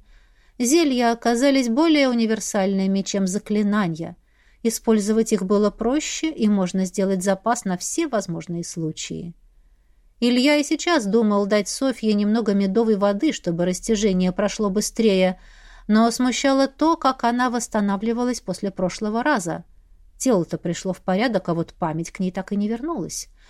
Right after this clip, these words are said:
Так что лучше магией. Дольше, но безопаснее.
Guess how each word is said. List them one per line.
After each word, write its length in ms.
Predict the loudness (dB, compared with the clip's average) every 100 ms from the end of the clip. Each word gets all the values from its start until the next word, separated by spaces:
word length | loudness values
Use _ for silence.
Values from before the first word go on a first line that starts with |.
| -18 -10
Так 180 | -8
что 380 | -8 -8 -2 0
лучше 400 | 0 0 -2 -2
магией. 760 | 0 0 -2 -4 -4 -6 -10 -20 _
Дольше, 540 | 0 4 4 0 -4 -2
но 140 | 0
безопаснее. 920 | 0 -2 -4 -6 -6 -8 -8 -8 -12